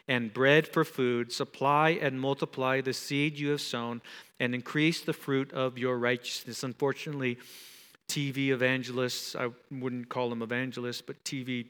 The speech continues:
predators, would take this verse and use it to twist and manipulate you into giving towards their work.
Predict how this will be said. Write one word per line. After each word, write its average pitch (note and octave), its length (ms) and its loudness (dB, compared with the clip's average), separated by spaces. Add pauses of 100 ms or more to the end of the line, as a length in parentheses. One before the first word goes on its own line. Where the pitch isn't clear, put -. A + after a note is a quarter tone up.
(120)
predators, A#2+ 580 -2 (440)
would C3+ 160 0
take C#3 280 4
this C3+ 240 -2 (240)
verse C#3 640 2 (220)
and B2+ 160 -4
use B2+ 280 0
it C3 160 -6
to B2 120 -6
twist - 440 -2
and B2 80 -4
manipulate A#2+ 640 -4 (420)
you A#2 320 0
into C3 240 -6
giving A#2+ 340 -2
towards A#2+ 500 -6
their B2 220 -4
work. A#2 420 -2